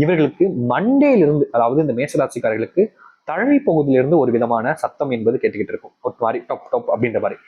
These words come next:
ஏன்னா நம்ம கிட்ட ம-, மண்டையில இடம் இதயம் இருக்கு அப்படின்ற மாதிரி தான் இவங்களுக்கு என்ன வரும். ஏன்னா அப்படி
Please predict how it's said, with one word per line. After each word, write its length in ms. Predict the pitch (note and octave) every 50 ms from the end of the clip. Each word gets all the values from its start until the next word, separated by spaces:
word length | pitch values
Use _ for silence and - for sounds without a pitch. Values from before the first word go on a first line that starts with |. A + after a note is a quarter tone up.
| - - - _ _ -
ஏன்னா 140 | A#3 C4+ C4
நம்ம 160 | A#3 G3+ G3 E3+
கிட்ட 140 | E3+ E3 F3+
ம-, 280 | D3+ C3+ B2+ B2 A#2+ A#2
மண்டையில 300 | A#2 A#2+ D3 F#3 G#3 G3 F#3
இடம் 180 | E3+ D#3+ D3+
இதயம் 180 | C3+ C#3 D#3 E3
இருக்கு 140 | - B2+ - A#2+
அப்படின்ற 220 | A#2 B2+ A#2 A#2 A2
மாதிரி 120 | G#2+ A2 C#3+
தான் 100 | D#3+ D#3+
இவங்களுக்கு 280 | C3 B2+ B2 A#2 A#2 G#2+
என்ன 120 | A2+ A2+
வரும். 220 | G#2 G2 G2+ - -
ஏன்னா 180 | A2+ G#2+ A2 C3 D#3+ - _ _ _ _ _ -
அப்படி 340 | A#2 - - - - E3+